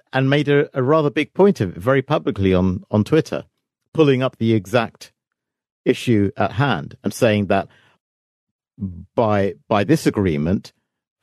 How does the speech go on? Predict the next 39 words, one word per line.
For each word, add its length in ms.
the 240
likes 300
of 120
Fortnite 420
and 140
pub 220
G 300
and, 300
and 140
others 440
wouldn't 320
have 120
happened. 460
So, 300
uh, 60
this 260
is 120
very 320
much 220
a 40
P 240
R 160
game. 380
What's 160
happening 340
behind 360
the 80
scenes 400
is 120
obviously 360
very 180
interesting. 380
We 80
talked 280
about 380
the, 260
the 140
Division 400
two, 320